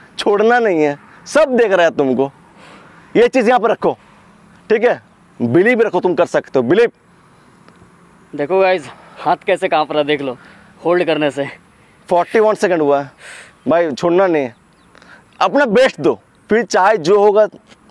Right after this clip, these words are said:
Speaker 1: होने देना, ठीक है? अपना best देना है, इसके ऊपर सब कुछ, हर चीज़ इसके ऊपर है, ठीक है? संदर, अपने आप को मनाओ, तुम कर सकते हो भाई। तीन मिनट कितना, तुरंत ख़त्म हो जाता है, वो सोचो, ठीक है? तुमको अपने आप को hold करके रखना, तुम कर सकते हो।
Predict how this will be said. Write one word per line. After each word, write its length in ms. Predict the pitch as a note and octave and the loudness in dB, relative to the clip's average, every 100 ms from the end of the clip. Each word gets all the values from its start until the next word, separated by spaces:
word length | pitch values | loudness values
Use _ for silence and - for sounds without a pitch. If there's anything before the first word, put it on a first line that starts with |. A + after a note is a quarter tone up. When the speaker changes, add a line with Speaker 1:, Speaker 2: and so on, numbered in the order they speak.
| _ - | _ -4
Speaker 1:
होने 200 | E3+ D#3 | -2 0
देना, 200 | B2+ A#2 | -2 -2
ठीक 160 | F3+ | 0
है? 40 | E3 | 0
अपना 220 | - G3+ | 0 -2
best 300 | D#3 F3 - | 0 -2 -2
देना 240 | C#3 A#2+ | -2 0
है, 100 | A#2 - _ _ _ _ _ _ _ _ _ _ - - | -2 -4 _ _ _ _ _ _ _ _ _ _ -10 -2
इसके 300 | F#3 - C4+ | -2 0 0
ऊपर 280 | C4 A3+ | 0 -2
सब 200 | G3+ - | -4 -6
कुछ, 320 | B3 - - - - - - - - | -4 -4 -4 -10 -20 -20 -20 -20 -6
हर 140 | G3 B3+ | -4 -2
चीज़ 220 | C4 A#3 | 0 0
इसके 200 | G3+ B3+ | 0 0
ऊपर 280 | A#3 - E3 | 0 -2 -2
है, 60 | |
ठीक 160 | D#3+ A3 | 0 0
है? 60 | |
संदर, 360 | G3+ G3 G#3 F#3+ - - - | 0 0 2 0 -6 -20 -4
अपने 260 | F#3+ G3 B3 | -2 0 0
आप 100 | A#3+ | 0
को 100 | G#3+ | 0
मनाओ, 300 | F#3 D#3 B2+ _ _ _ _ _ - | 0 -2 -2 _ _ _ _ _ -4
तुम 120 | F#3+ | 0
कर 140 | G3+ | 0
सकते 360 | G3+ F#3+ - C3+ | 0 -4 -4 -4
हो 60 | |
भाई। 380 | A#2 - _ B3+ | -4 -10 _ -4
तीन 220 | - C4 | 0 2
मिनट 200 | C#4 C4+ | 2 2
कितना, 320 | - B3 A3+ D3+ - - _ | 0 0 0 -2 -4 -20 _
तुरंत 260 | G#3 C4 - | 0 0 0
ख़त्म 140 | A3 | 0
हो 100 | F#3 | 2
जाता 280 | D#3 C3 B2 | 2 0 -2
है, 60 | A2+ | -2
वो 160 | A3 A#3+ | 0 2
सोचो, 340 | F#3 - C3 - - - - - - - - _ - - - | 0 0 -4 -6 -20 -20 -20 -20 -20 -20 -20 _ -20 -20 -4
ठीक 120 | - | -2
है? 80 | A3+ | 0
तुमको 300 | - G#3 A3+ | 0 -2 0
अपने 200 | C4+ C4 | 0 0
आप 120 | C#4+ | 0
को 100 | G#3+ | 0
hold 160 | A3 A3 | 0 2
करके 180 | F#3+ E3 | 0 0
रखना, 220 | C#3 D3 | -2 -2
तुम 140 | G#3 | -2
कर 140 | G3 G3 | -2 -4
सकते 340 | - - - | -4 -6 -6
हो। 140 | B2 | -6